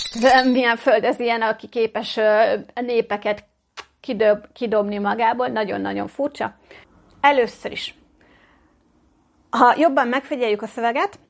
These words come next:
akkor látunk benne egy nagyon furcsa dolgot. Az első, a-, az az, hogy amikor bementek az országba, melyet én nektek adok.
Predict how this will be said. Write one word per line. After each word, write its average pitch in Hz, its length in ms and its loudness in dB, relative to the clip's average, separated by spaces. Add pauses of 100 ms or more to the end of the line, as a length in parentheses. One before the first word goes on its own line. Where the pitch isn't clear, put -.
(180)
akkor 254 220 0
látunk 269 300 2
benne 240 180 0
egy 214 60 -4
nagyon 220 220 -4
furcsa 214 340 -14
dolgot. 180 380 -8 (240)
Az 240 180 -6
első, 302 400 2
a-, - 280 -2
az 240 140 -4
az, 277 300 0 (180)
hogy 220 320 -2 (920)
amikor 277 480 2
bementek 240 440 -4
az 214 100 -4
országba, 233 600 -2
melyet 233 360 -2
én 220 100 -6
nektek 233 580 -4
adok. 208 320 -6